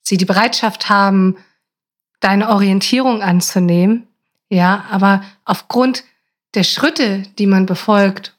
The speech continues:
und aufgrund der Achtsamkeit, demjenigen einfach erstmal den Raum zu geben, seine Gefühle zu leben, wird auch eine Bindung aufgebaut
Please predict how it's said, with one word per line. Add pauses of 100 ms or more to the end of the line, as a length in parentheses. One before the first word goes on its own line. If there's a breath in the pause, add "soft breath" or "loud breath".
und
aufgrund
der
Achtsamkeit,
demjenigen
einfach
erstmal
den
Raum
zu
geben,
seine
Gefühle (340 loud breath)
zu
leben, (1200)
wird
auch
eine
Bindung
aufgebaut